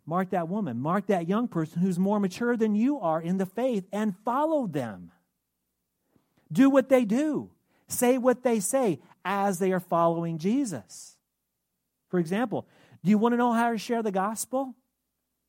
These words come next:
Find someone who is sharing the gospel and ask them how it's done, and then do what they do. Do you want to know how, if, if your, if your prayer life, for example, is weak, or your Bible study skills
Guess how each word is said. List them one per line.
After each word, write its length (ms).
Find 280
someone 360
who 140
is 80
sharing 460
the 80
gospel 560
and 140
ask 280
them 180
how 240
it's 140
done, 540
and 100
then 140
do 120
what 180
they 140
do. 280
Do 60
you 60
want 180
to 120
know 180
how, 460
if, 280
if 200
your, 200
if 160
your 60
prayer 240
life, 240
for 80
example, 400
is 100
weak, 420
or 140
your 80
Bible 340
study 280
skills 460